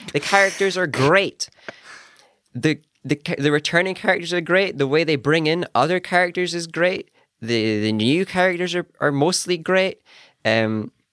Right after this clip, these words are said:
it gets some huge, big emotional moments, even with characters that I thought, "Oh, they're just bringing them back for a bit of a giggle." They, they hit some major emotion. They hit some proper story depth at some moments. Um, there's an episode,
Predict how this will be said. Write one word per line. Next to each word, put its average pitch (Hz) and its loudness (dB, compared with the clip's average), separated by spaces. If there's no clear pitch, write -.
it 135 0
gets 156 2
some 143 -2
huge, 196 -2
big 117 0
emotional 107 -2
moments, 101 -2
even 196 0
with 165 0
characters 117 0
that 113 -4
I 113 0
thought, 104 0
"Oh, 117 2
they're 113 2
just 123 -4
bringing 107 0
them 101 -2
back 98 0
for 101 -2
a 95 0
bit 98 0
of 95 -6
a 98 -4
giggle." 101 0
They, 123 -6
they 139 2
hit 160 -2
some 120 -4
major 180 0
emotion. 101 -4
They 104 -4
hit 156 -2
some 123 -2
proper 180 0
story 135 2
depth 92 -4
at - -6
some 101 0
moments. 95 -4
Um, 98 -2
there's 110 0
an 117 -4
episode, 113 -2